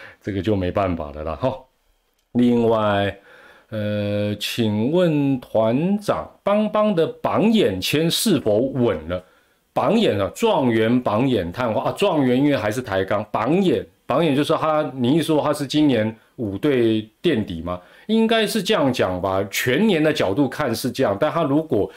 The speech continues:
下半季能够打进季后赛，那当然又另当别论嘛，哈，另当别论。团长，团长，为何爪爪打线的排序整季上百场变化也，<laughs> 哦，变化万千，是不是？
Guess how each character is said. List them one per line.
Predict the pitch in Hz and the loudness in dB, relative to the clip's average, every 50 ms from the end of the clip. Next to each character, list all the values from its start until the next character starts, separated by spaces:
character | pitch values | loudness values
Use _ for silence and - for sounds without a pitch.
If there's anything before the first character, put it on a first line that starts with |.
| - - - | -18 -14 -6
下 | - - 160 139 | -4 -2 -2 0
半 | 123 147 143 127 127 | 0 0 2 2 0
季 | 123 - 139 131 120 113 110 104 | 0 -2 -4 -4 -2 -2 -2 -2
能 | 104 101 107 | -2 -2 0
够 | 113 127 | 0 0
打 | 123 117 85 82 | 0 0 -2 -4
进 | - - 117 110 | -4 -4 -2 -2
季 | 104 - 117 110 | -2 0 0 0
后 | 107 104 98 | 0 0 0
赛， | 92 - 98 90 | -2 -2 -2 0
那 | 101 107 | -2 -2
当 | 98 - 104 | 0 0 -2
然 | 104 104 | -2 -2
又 | 101 101 98 | -2 -2 0
另 | 95 107 104 98 92 | 0 0 0 0 -2
当 | 85 90 87 95 98 87 | -2 -2 -2 -4 -4 -6
别 | - 87 80 80 | -8 -10 -8 -6
论 | 82 92 107 104 87 76 | -2 0 0 0 0 -4
嘛， | 73 73 | -8 -12
哈， | 78 78 78 | -12 -10 -8
另 | 90 92 87 | -8 -6 -4
当 | 87 87 90 - | -4 -4 -6 -6
别 | 80 76 73 | -8 -10 -8
论。 | 76 85 85 - _ - - - - - - - - - - - - | -6 -6 -6 -6 _ -16 -20 -20 -20 -20 -20 -20 -20 -20 -20 -8 -4
团 | - 175 220 240 | 0 2 2 2
长， | 254 185 165 175 | 2 2 2 2
团 | 190 226 247 | 2 2 2
长， | 240 185 185 196 180 | 2 2 0 -2 0
为 | 190 220 247 254 220 | 0 2 2 2 2
何 | 180 175 196 208 | 2 2 2 0
爪 | 208 - - 196 233 | 2 0 0 0 2
爪 | 247 240 180 170 180 | 2 2 2 2 2
打 | 180 - 143 139 135 | 0 0 0 0 0
线 | - 233 214 | 0 2 2
的 | 185 180 | 2 2
排 | 175 - - 135 139 170 | 0 -2 -2 0 0 0
序 | 185 180 - 240 185 | 0 0 2 2 2
整 | 143 - - 151 127 123 131 | 0 0 0 2 2 2 2
季 | - - 226 214 170 | 2 2 2 2 2
上 | - - 247 190 160 143 | 2 0 0 0 0 0
百 | 123 123 127 160 | 0 2 2 2
场 | 180 170 - 104 95 95 | 0 0 -2 -4 -4 -4
变 | - _ 240 220 175 160 | -4 _ 0 0 2 0
化 | 147 - 196 170 147 | 0 2 2 2 4
也， | 131 120 107 104 104 104 107 110 107 - - - - - | 4 4 4 4 2 2 0 -2 -4 -8 -12 -6 -4 -2
<laughs> | 160 - - - 170 170 165 | -2 -4 -6 -10 -10 -6 -6
哦， | - 123 - - 113 120 110 - 113 123 - - - - - 175 - | -4 -4 -4 -2 -2 -4 -2 -2 -4 -4 -4 -8 -12 -12 -14 -12 -4
变 | - 208 190 156 139 139 | 0 0 2 2 2 2
化 | 135 156 156 147 139 | 2 2 2 2 2
万 | 147 156 147 131 127 | 2 2 2 0 -2
千， | 113 - 196 127 131 127 | -2 -2 0 0 2 2
是 | 123 131 127 120 | 2 2 2 2
不 | 117 | 2
是？ | 107 107 113 101 | 2 0 -2 -2